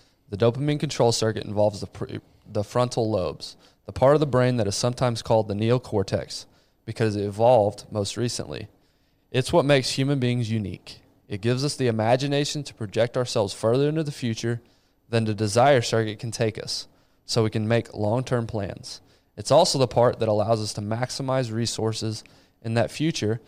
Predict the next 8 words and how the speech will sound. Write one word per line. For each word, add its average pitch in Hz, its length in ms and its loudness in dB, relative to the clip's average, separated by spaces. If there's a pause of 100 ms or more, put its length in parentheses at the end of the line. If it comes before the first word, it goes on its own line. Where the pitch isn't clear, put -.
(220)
by 107 120 -2
creating 113 420 2
new 123 180 2
tools 123 600 -2
and 104 100 -6
using 101 320 -4
abstract 107 540 -4
concepts, - 720 -6